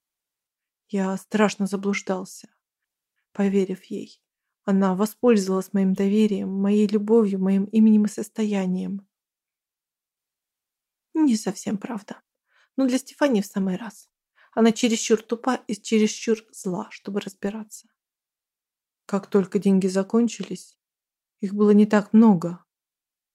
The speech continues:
Рассказывать, что денег не было вообще, Серж не стал. Лишняя информация тяготит. Стефания слушала с интересом, даже несчастную салфетку оставила в покое.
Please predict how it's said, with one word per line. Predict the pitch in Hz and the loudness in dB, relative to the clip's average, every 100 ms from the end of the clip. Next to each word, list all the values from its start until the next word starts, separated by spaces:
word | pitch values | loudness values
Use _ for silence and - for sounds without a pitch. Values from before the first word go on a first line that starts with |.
| - | -2
Рассказывать, | 190 190 - 190 180 | -2 -2 -6 -6 -6
что | - 190 | -8 -6
денег | 190 185 190 - | -4 -6 -8 -4
не | 202 | -2
было | 185 190 | -2 -2
вообще, | 208 214 - | -4 -4 -6
Серж | 294 - 208 - | -8 -6 -8 -8
не | |
стал. | 202 - 185 220 _ _ _ _ - | -10 -10 -16 -16 _ _ _ _ -6
Лишняя | 285 262 - 226 | -2 0 2 2
информация | 214 226 220 240 240 202 | 2 2 2 2 -2 -6
тяготит. | 196 208 208 196 - - _ _ _ _ _ _ _ | -8 -8 -8 -8 -12 -20 _ _ _ _ _ _ _
Стефания | - 240 247 220 220 | -8 -2 2 4 4
слушала | 214 220 - 214 | 2 -4 -4 -8
с | - | -4
интересом, | 226 247 302 302 233 - | -6 -4 -4 -4 -12 -8
даже | 226 247 226 | -2 0 2
несчастную | 226 220 220 214 220 | 0 -2 -6 -4 -4
салфетку | 220 233 240 202 - - | -4 -6 -6 -12 -14 -18
оставила | - 196 190 | -12 -10 -8
в | 190 | -10
покое. | _ 208 - 190 196 | _ -20 -14 -12 -12